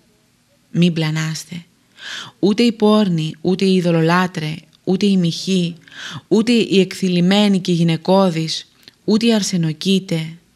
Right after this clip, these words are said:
δέκα, ούτε οι πλεονέκτε, ούτε οι κλέπτε, ούτε οι μέθησοι, ούτε αυτοί που εμπέζουν και υβρίζουν τους άλλους,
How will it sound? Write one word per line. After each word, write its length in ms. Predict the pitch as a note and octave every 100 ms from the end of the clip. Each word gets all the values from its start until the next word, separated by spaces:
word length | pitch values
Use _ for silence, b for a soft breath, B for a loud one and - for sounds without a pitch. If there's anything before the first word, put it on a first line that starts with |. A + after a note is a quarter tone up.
| _ -
δέκα, 500 | E3+ F3 F3+ G3 G3 B B B B
ούτε 220 | A3 A#3
οι 40 |
πλεονέκτε, 880 | A3+ A3+ F#3+ F3 F#3 G#3 - A3 A3 -
ούτε 240 | - G3 G3+
οι 100 | F#3+
κλέπτε, 720 | F3+ E3 F3+ F3+ - F#3 - _
ούτε 220 | F#3 G3+
οι 100 | G#3
μέθησοι, 760 | F3 F3 G3 F#3+ F#3+ - G3+ G3+ B B B
ούτε 260 | B A#3 C4+
αυτοί 220 | B3+ B3
που 140 | A3 G3+
εμπέζουν 580 | F3 E3+ F#3+ F#3 F3
και 120 | E3+ E3+
υβρίζουν 420 | D#3 F3+ F3+ F3
τους 240 | E3 -
άλλους, 480 | F3+ F#3 G3 G3+ -